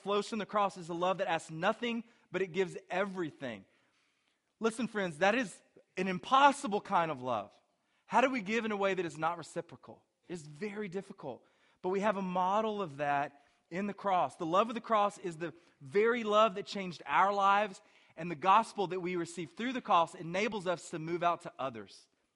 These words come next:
with that same kind of love. We affect change in others as we sacrificially serve them and we point to Jesus. The love of the cross is the frame and fuel for our sacrificial love for others. I love how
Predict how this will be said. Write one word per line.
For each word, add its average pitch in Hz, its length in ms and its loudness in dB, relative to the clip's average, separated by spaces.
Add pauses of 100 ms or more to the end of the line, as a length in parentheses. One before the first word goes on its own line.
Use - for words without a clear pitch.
with 135 100 -10
that 139 160 -6
same 139 240 -8
kind 123 160 -8
of 101 100 -14
love. 101 200 -12 (640)
We 180 280 -4
affect 254 360 -2
change 220 320 -4
in 220 80 -6
others 143 400 -4
as 139 240 -8
we 135 80 -12
sacrificially 156 840 -6
serve 170 420 -10
them 214 260 -8 (500)
and 131 140 -8
we 131 80 -8
point 127 340 -14
to 123 60 -18
Jesus. 104 360 -18 (1800)
The 143 80 -8
love 185 160 4
of 220 60 -2
the 214 40 -2
cross 202 360 2
is 170 180 -6
the 156 120 -6
frame 208 680 -2 (340)
and 165 220 -6
fuel 190 600 -2
for - 140 -6
our 156 160 0
sacrificial 156 640 -6
love 127 200 -4
for - 160 -14
others. 113 260 -6
I 139 80 -4
love 170 180 -2
how 175 220 0